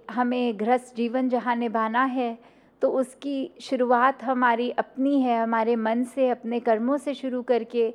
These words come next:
फिर हम अपने घर में वो कर पाएंगे, फिर अपने मोहल्ले में, फिर अपने समाज में, फिर दुनिया के लिए एक वरदान जो बनना है।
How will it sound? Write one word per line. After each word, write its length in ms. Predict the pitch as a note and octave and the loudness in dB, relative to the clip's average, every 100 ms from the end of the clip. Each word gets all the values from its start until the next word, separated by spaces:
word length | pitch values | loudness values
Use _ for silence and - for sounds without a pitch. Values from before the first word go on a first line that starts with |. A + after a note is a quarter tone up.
| - - _ _ _ | -8 -20 _ _ _
फिर 140 | D4 D4 | 4 4
हम 240 | D4 C4+ | 4 2
अपने 260 | C4 B3+ B3 | 0 0 0
घर 260 | A3 A#3 | 0 -2
में 360 | A3+ A#3+ A#3 A#3 - | -2 -4 -4 -8 -12
वो 440 | G#3+ A#3 A3+ A3 A3 | 0 4 4 4 2
कर 140 | A#3+ C4 | 2 4
पाएंगे, 560 | C4+ B3+ B3+ A3+ A3+ | 2 2 0 2 2
फिर 280 | A3+ C4+ C4 | 2 -2 0
अपने 300 | B3 B3+ B3 | -2 -2 -2
मोहल्ले 520 | A#3 A3+ A#3 A3+ A#3+ | -2 0 0 2 2
में, 160 | B3 A#3 | 2 0
फिर 240 | A#3 A#3+ | 2 2
अपने 280 | B3+ A#3+ A3+ | 2 -2 -6
समाज 480 | G#3+ A3 G#3 A3+ B3 | -4 -2 0 0 -2
में, 180 | A#3+ A3+ | -4 -2
फिर 220 | A#3+ A3+ | -2 -2
दुनिया 440 | G#3 A3 A3+ B3 | -2 -4 -2 -4
के 180 | B3 B3+ | -2 -4
लिए 380 | A#3 A3 A3 A3 - _ _ - | -4 0 0 0 -6 _ _ 4
एक 180 | A3+ A3+ | 4 6
वरदान 520 | A#3+ G#3+ G#3+ A3+ B3 | 4 4 4 4 0
जो 140 | A#3 A3+ | 0 2
बनना 360 | G#3+ G#3 A3 | 2 0 0
है। 340 | C4+ C4 B3 | 0 0 -4